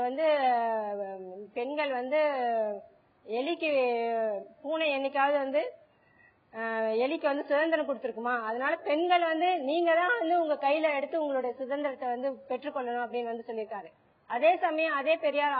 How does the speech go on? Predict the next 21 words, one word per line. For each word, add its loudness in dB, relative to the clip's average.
ஆண்களுக்கும் -2
வந்து 0
சொல்லியிருக்காரு, -4
பெண்கள் 2
வந்து, 2
அஹ், -6
நான் 0
வந்து -4
ஆண்-, -2
பெ-, -2
ஆண்கள் -2
பெண்களுக்கு 0
முன்னேற -2
சுதந்திரம் -4
அவங்களா -2
பெறணும்னு -4
சொன்னாலும் 0
அதுக்கு -4
நீங்க 0
ஒரு 0
படித்த -4